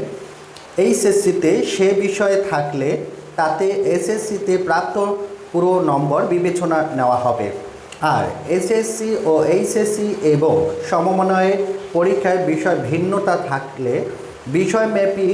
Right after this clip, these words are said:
নীতিমালা অনুযায়ী নম্বর বিবেচনা করে ফলাফল প্রকাশ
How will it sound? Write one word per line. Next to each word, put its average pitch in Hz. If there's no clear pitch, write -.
নীতিমালা 190
অনুযায়ী 151
নম্বর 151
বিবেচনা 156
করে 175
ফলাফল 196
প্রকাশ 151